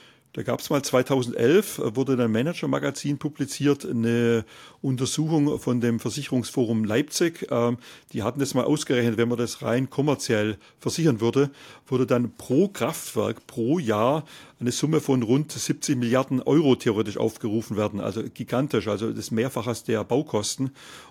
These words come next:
Und, äh, kann man sich darüber st-, äh, streiten, selbst wenn man da, wenn man da eine Null wegstreicht von dem Ganzen, weil, weil, ähm,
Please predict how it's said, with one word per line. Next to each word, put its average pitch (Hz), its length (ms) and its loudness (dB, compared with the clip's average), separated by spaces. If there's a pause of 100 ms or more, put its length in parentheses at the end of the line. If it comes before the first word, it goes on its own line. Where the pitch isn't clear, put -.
Und, 117 300 -2
äh, 117 280 4 (240)
kann 131 140 0
man 147 60 6
sich 143 160 -2
darüber 127 400 4
st-, - 160 -8 (100)
äh, 120 240 4
streiten, 143 580 0
selbst 123 260 2
wenn 143 100 6
man 135 80 4
da, 127 200 4
wenn 127 140 0
man 127 80 2
da 120 80 4
eine 120 140 0
Null 123 240 4
wegstreicht 123 520 0
von 110 120 0
dem 104 100 -2
Ganzen, 107 400 -4
weil, 110 260 -2
weil, 117 220 -2
ähm, 113 260 -2